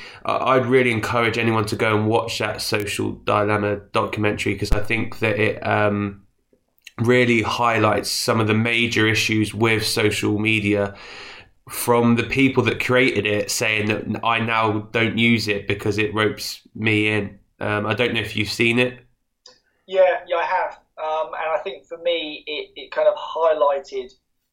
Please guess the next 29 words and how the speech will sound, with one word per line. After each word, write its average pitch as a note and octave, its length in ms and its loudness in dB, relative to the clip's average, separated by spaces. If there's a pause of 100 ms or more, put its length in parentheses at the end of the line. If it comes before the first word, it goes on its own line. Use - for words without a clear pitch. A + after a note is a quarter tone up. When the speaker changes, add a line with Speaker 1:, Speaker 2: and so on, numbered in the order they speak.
(100)
Speaker 2:
just, - 300 -16
just D3+ 160 -10
how E3 340 -2
dangerous, C3+ 600 -2 (420)
um, B2+ 500 -6 (200)
social C#3 440 -2
media C3 360 -10
can C3 240 -14
be. B2 360 -4
And D3 120 -4
it - 120 -8
was, - 140 -18
I - 80 4
was - 80 0
gonna E3 160 -2
make D#3 160 0
that C#3+ 200 -2
point, F3 180 0
actually, D3 200 -10
that C#3 60 -20
you D3 140 -18
just D3 200 -14
made C3+ 220 -4
there, C3+ 380 2 (400)
that D3 220 -2
it's, - 140 -18
it's - 180 -16
interesting F3 440 -4
how D#3 380 2